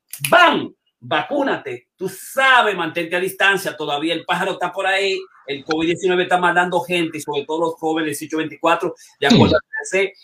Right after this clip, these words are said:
Speaker 1: porque la gente de sesenta y cinco años, los setenta que estaban más riesgo, están vacunados. Así que cuídalo, muchacho, eso de dieciocho a veinticuatro, veintiocho, vacúnalo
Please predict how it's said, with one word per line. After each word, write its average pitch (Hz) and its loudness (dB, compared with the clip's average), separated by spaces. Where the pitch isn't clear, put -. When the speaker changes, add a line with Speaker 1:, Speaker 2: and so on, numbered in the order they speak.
Speaker 1:
porque 143 -2
la 151 4
gente 175 2
de 170 -2
sesenta 165 0
y - -2
cinco 156 0
años, 156 0
los 147 -4
setenta 147 -4
que 143 -8
estaban 147 4
más 147 0
riesgo, 160 0
están 147 0
vacunados. 143 2
Así 143 -8
que 139 -6
cuídalo, 180 6
muchacho, 180 2
eso 190 0
de 170 0
dieciocho 180 -2
a 175 -2
veinticuatro, 180 2
veintiocho, 175 -2
vacúnalo 226 2